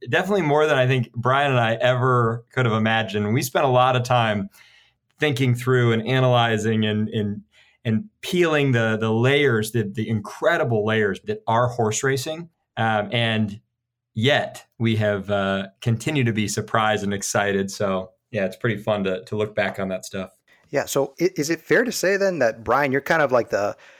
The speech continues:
Speaker 2: I don't wanna say behind the scenes guy, but you're kind of doing the legal stuff and, and, and all the,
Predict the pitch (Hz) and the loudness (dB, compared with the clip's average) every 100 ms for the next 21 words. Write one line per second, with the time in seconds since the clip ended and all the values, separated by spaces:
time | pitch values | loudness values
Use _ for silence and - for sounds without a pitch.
0 | - - - 165 147 - 120 110 107 127 | -20 -12 -2 2 2 2 0 0 -2 -2
1 | 123 104 - 123 98 101 98 107 - - | -2 -6 -4 -4 -4 -4 -2 -4 -4 -20
2 | - - - 123 160 131 120 143 127 120 | -20 -20 -4 -2 2 0 2 0 0 -2
3 | 117 107 135 139 127 - 127 123 - 107 | -2 0 0 0 0 2 2 2 -2 -8
4 | 101 101 98 107 101 110 123 117 107 104 | -8 -10 -12 -12 -4 0 2 2 2 -2